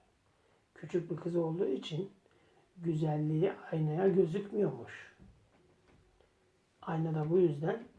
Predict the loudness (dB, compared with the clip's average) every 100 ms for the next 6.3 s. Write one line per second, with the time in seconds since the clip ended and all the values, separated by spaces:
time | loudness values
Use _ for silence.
0 | -20 _ _ _ _ _ _ -4 2 2
1 | 2 -4 -4 0 0 0 -2 2 4 6
2 | 4 4 0 0 0 0 -4 -8 -14 -20
3 | -20 _ _ _ _ _ _ _ -20 _
4 | _ -20 -20 _ _ -20 -12 -6 -2 2
5 | 2 4 2 2 2 2 2 0 -2 -2
6 | -2 -4 -6